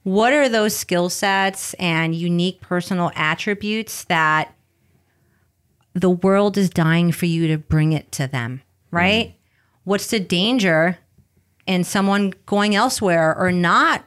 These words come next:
Speaker 1: working with you or coming into your circle?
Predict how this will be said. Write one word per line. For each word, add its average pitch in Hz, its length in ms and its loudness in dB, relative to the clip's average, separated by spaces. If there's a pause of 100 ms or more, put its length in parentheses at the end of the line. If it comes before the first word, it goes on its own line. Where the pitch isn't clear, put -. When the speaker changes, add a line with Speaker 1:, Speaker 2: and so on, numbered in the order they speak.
Speaker 1:
working 175 400 0
with 165 220 0
you 170 220 -2
or 165 140 -4
coming 175 400 -2
into 170 260 -2
your 165 200 0
circle? 165 640 -2